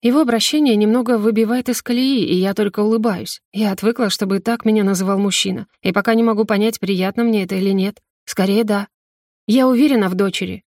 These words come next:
снова проговаривает мама. «Ну и вот, дай девочке вкусить прелесть студенческой жизни. Мы Руслана туда подошлем», шепчет он, но я слышу его реплику. Закатываю глаза и выхожу из машины. Прихожу в комнату, и взгляд цепляется за испорченную форму Руслана.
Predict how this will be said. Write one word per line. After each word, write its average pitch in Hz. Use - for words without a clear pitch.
снова 240
проговаривает 185
мама. 185
«Ну 190
и 190
вот, 175
дай 190
девочке 208
вкусить -
прелесть 214
студенческой 208
жизни. 202
Мы 180
Руслана 196
туда 185
подошлем», 185
шепчет 202
он, 180
но 185
я 190
слышу 208
его 190
реплику. 185
Закатываю 226
глаза 202
и 220
выхожу 190
из 180
машины. 190
Прихожу 202
в -
комнату, 226
и 180
взгляд 190
цепляется 196
за 185
испорченную 196
форму 202
Руслана. 185